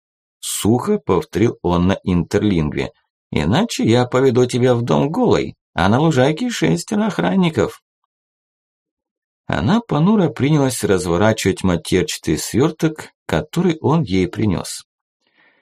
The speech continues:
Это оказалось длинное до пят бесформенное одеяние, скрывавшее очертания фигуры, и платок-хиджаб, который полагалось повязывать на голову,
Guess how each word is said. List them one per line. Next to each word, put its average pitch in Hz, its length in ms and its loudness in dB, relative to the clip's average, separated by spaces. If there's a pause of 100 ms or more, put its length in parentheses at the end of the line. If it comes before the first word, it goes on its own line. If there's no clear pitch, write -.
(200)
Это 226 220 2
оказалось 104 460 2
длинное 127 600 4
до 85 200 2
пят 123 360 0
бесформенное 95 920 2
одеяние, 90 760 0 (240)
скрывавшее 87 760 0
очертания 80 720 -2
фигуры, 151 520 0 (280)
и 147 180 2
платок-хиджаб, 92 1200 -2 (340)
который 82 360 -2
полагалось 82 600 0
повязывать 82 640 0
на 76 140 -2
голову, 92 460 2